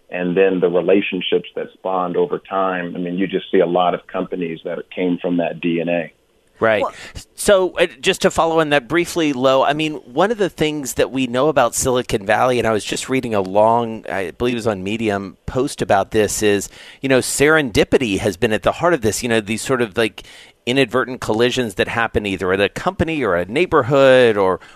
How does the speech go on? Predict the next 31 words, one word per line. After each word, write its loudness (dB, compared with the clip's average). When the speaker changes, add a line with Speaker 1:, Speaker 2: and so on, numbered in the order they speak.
Speaker 2:
whatever 2
it 2
is 4
in, -2
in -6
what's 2
a -2
relatively 0
small -4
geographical -2
area 0
there 0
in -8
Silicon 0
Valley. 2
In 0
this 2
remote 2
world, 0
how -2
do -6
you -4
ensure 2
that 4
all 4
the -2
right 0
people -2
are 2
getting -2
together? -4